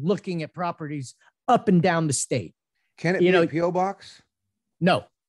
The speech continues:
Speaker 1: It's gonna have to be an address with a parcel number in the zoned area for that particular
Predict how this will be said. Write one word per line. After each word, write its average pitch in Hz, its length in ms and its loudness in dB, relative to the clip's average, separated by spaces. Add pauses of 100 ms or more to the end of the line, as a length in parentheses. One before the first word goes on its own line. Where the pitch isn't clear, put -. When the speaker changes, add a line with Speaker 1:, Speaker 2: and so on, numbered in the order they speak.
(300)
Speaker 1:
It's - 80 -20
gonna 165 200 -4
have 180 240 -2
to - 60 -6
be 170 160 0
an 156 80 0
address 208 640 -6
with 147 140 -10
a 131 40 -8
parcel 208 520 -2
number 190 520 -2 (320)
in 247 320 0
the 196 140 -4
zoned 185 380 -4
area 165 540 -4 (340)
for 202 320 0
that 175 440 -6
particular 175 760 -4